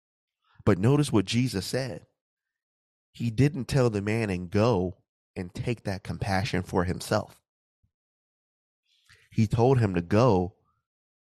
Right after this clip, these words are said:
and tell somebody else. See, today, again, our millennial generation, we're good at doing two things. We're good, like that young man said, talking to Mike.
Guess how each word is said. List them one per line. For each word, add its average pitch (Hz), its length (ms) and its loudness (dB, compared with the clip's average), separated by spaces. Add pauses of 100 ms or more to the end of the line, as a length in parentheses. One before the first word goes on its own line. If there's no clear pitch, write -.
(240)
and 82 160 -6
tell 101 280 0
somebody 85 500 -4
else. - 420 -10 (880)
See, - 160 -4
today, 104 560 0 (420)
again, 110 500 2 (260)
our 110 120 4
millennial 113 460 4
generation, 104 720 -2 (1120)
we're 131 160 2
good 135 220 2
at 92 140 2
doing 107 220 2
two 127 180 2
things. 127 480 -6 (1120)
We're 120 180 4
good, 127 400 2
like 104 240 0
that 95 220 0
young 107 240 4
man 110 240 2
said, 123 260 -2
talking 107 280 -2
to 95 40 -2
Mike. 123 400 -6